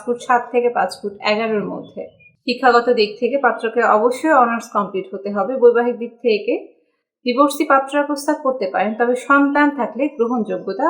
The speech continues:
পাবে না। পেশাগত দিক থেকে ভালো কোনো চাকরিজীবী অথবা প্রতিষ্ঠিত ব্যবসায়ীরাই প্রস্তাব করবেন। গায়ের রং যে কোনো বর্ণের হলেই চলবে। প্রবাসী প্রস্তাবে আমাদের পাত্রী রাজি নন।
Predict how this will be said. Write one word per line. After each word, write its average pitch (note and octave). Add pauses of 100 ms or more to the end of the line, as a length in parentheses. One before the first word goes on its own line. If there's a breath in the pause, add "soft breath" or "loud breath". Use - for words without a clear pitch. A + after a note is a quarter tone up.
পাবে -
না। - (1040)
পেশাগত A#3+
দিক A#3
থেকে B3 (160)
ভালো A3+
কোনো A#3
চাকরিজীবী C#4
অথবা G#3+
প্রতিষ্ঠিত C#4
ব্যবসায়ীরাই A#3+ (420 loud breath)
প্রস্তাব C4 (100)
করবেন। F#3+ (560)
গায়ের G3+
রং A3+ (120)
যে B3
কোনো B3
বর্ণের G3+
হলেই G#3+ (160)
চলবে। F3 (840)
প্রবাসী D#4
প্রস্তাবে D#4+
আমাদের A3+
পাত্রী G3+
রাজি G3+
নন। C3+